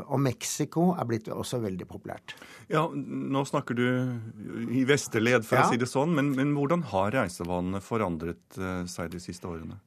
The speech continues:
Speaker 1: Nei, altså reisevanene har forandret seg, eh, på den måten at, eh, det er spesielle reiser som aktivitetsreiser og kulturreiser har, har, eh, vi vil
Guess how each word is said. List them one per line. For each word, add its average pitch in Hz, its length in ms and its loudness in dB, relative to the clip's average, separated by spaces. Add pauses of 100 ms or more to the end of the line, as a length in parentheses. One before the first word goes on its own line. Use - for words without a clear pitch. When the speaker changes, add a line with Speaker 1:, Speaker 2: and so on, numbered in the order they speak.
(220)
Speaker 1:
Nei, 107 160 0
altså 143 240 2
reisevanene 127 640 2
har 180 160 4
forandret 107 400 2
seg, 139 240 2
eh, 139 400 2
på 131 80 0
den 123 160 4
måten 127 320 0
at, 131 240 0
eh, 131 160 2 (160)
det 120 240 -4
er 120 80 2
spesielle 120 640 -2
reiser 135 420 0
som 131 220 -4
aktivitetsreiser 127 1040 -2
og - 80 -6
kulturreiser 143 960 2 (480)
har, 127 380 4 (320)
har, 113 240 0
eh, 120 580 2
vi 120 400 0
vil 143 100 4